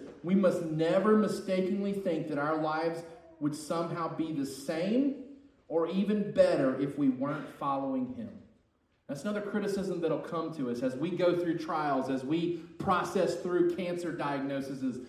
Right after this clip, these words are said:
People will say, like, "Why are you following him? It doesn't seem to be paying off,"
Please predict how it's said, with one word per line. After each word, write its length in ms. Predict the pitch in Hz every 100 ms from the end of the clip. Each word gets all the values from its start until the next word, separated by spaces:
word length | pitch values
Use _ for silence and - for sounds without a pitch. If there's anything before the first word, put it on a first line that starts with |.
| -
People 300 | - 202 226
will 140 | 190 185
say, 480 | 214 190 170 - - 175
like, 160 | 151 - -
"Why 300 | 156 165 226 240
are 80 | 226
you 240 | 208 202
following 580 | 208 190 196 190 170 -
him? 280 | 185 180 160
It 140 | -
doesn't 320 | 175 175 185
seem 240 | - 180 175
to 40 |
be 140 | 160 147
paying 400 | 156 147 135 127
off," 220 | 110